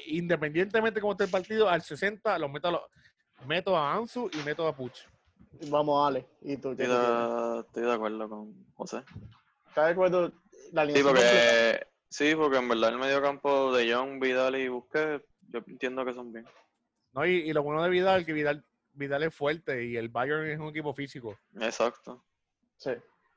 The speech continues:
Speaker 3: Yo
Speaker 2: Sí,
Speaker 3: entiendo
Speaker 2: sí,
Speaker 3: que
Speaker 2: que
Speaker 3: sea,
Speaker 2: tiene
Speaker 3: yo entiendo
Speaker 2: a
Speaker 3: que, yo entiendo que para empezar, y, y,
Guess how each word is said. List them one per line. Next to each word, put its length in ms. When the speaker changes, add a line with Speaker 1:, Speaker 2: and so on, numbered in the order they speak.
Speaker 3:
Yo 100
Speaker 2:
Sí, 80
Speaker 3:
entiendo 240
Speaker 2:
sí, 60
Speaker 3:
que 60
Speaker 2:
que 60
Speaker 3:
sea, 100
Speaker 2:
tiene 220
Speaker 3:
yo 80
entiendo 260
Speaker 2:
a 200
Speaker 3:
que, 60
yo 80
entiendo 220
que 120
para 80
empezar, 480
y, 480
y, 80